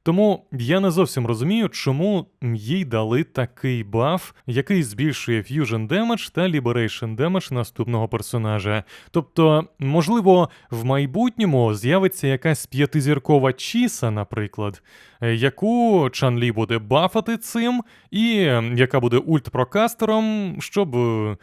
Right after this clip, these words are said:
спричиняти велику шкоду в малий проміжок часу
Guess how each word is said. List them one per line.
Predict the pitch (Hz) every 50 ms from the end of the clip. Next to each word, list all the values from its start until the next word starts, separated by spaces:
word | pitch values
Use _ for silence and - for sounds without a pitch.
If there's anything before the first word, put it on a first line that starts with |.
| - - -
спричиняти | _ - - 123 117 - 135 135 135 127 - - 120 117 113 110
велику | 104 120 131 131 120 - 117 113
шкоду | - - - 156 151 139 117 117 113 107 95 _ - - _ -
в | 123 110 110
малий | 127 127 143 139 131 117
проміжок | - 131 123 123 131 123 165 180 - -
часу | - - 233 240 254 240 - - 240 240 240 208